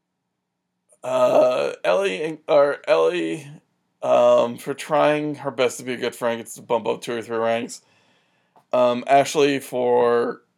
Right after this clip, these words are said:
basically ghosting Craig gets bumped down three or four ranks. Um, uh, Craig, uh, bumped down one rank.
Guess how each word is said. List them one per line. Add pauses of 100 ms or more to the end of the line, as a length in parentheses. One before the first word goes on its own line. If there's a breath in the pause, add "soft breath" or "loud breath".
(340)
basically
ghosting
Craig
gets
bumped
down
three
or
four
ranks. (920 soft breath)
Um, (2250 soft breath)
uh, (100)
Craig, (160)
uh, (1700 loud breath)
bumped
down
one
rank.